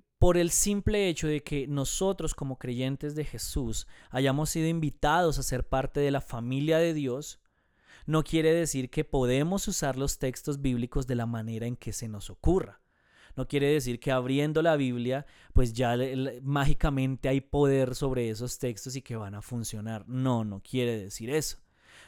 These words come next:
De hecho, uno de los principios más básicos de la interpretación bíblica es que nosotros no podemos ignorar los contextos en los que fueron escritos esos textos, o de lo contrario,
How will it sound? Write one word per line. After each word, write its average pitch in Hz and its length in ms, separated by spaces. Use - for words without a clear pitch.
De 127 100
hecho, 156 300
uno 143 260
de 165 100
los 160 160
principios 135 560
más 151 400
básicos 147 420
de 139 80
la 131 80
interpretación 117 640
bíblica 135 380
es 117 80
que 135 120
nosotros 127 360
no 135 140
podemos 139 400
ignorar 117 340
los 135 240
contextos 120 1080
en 135 140
los 127 160
que 120 120
fueron 131 280
escritos 135 460
esos 135 320
textos, 151 520
o 165 160
de 190 120
lo 196 120
contrario, 147 680